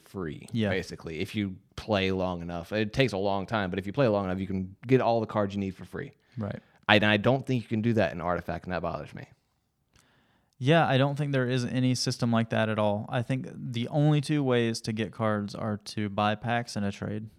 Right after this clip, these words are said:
Speaker 2: and we'll just have to see, uh, how that ends up affecting the game and its competitive scene and everything. I know that they already are planning a million dollar tournament, so
Speaker 1: Are they really?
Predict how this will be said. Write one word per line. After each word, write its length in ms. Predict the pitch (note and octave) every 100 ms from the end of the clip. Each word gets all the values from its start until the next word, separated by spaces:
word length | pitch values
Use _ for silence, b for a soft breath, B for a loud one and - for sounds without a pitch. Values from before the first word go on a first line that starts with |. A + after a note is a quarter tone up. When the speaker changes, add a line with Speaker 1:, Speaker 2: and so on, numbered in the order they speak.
| -
Speaker 2:
and 220 | A2 G2+
we'll 80 | G#2+
just 160 | A2+ B2+
have 100 | C3
to 100 | B2+
see, 560 | - D3 D3 C#3 C3 -
uh, 380 | - G#2+ G#2 G#2+ - _ _ _ _ _ _ _ -
how 180 | -
that 140 | C3+ C3
ends 160 | C3+
up 120 | C#3 -
affecting 380 | - C#3 C#3
the 60 | B2
game 440 | A2+ C3+ C#3+ C#3 -
and 120 | A2+
its 140 | A2
competitive 500 | - A#2 A#2 B2 A2+
scene 180 | A2+ C3
and 20 |
everything. 280 | B2 A2 A2
I 60 | A2+
know 140 | A#2
that 100 | A#2
they 100 | A2+
already 320 | G#2+ A#2 A2+
are 80 | A2+
planning 280 | G#2+ B2 A#2
a 40 |
million 300 | G#2+ A2+ A#2+
dollar 240 | A2 G#2+ G2
tournament, 500 | A2 B2 G#2+ G2+ -
so 360 | - G#2 G#2 - B
Speaker 1:
Are 120 | - E3+
they 160 | A#3+
really? 540 | F3 A#2 D#3+ G#2 C#2+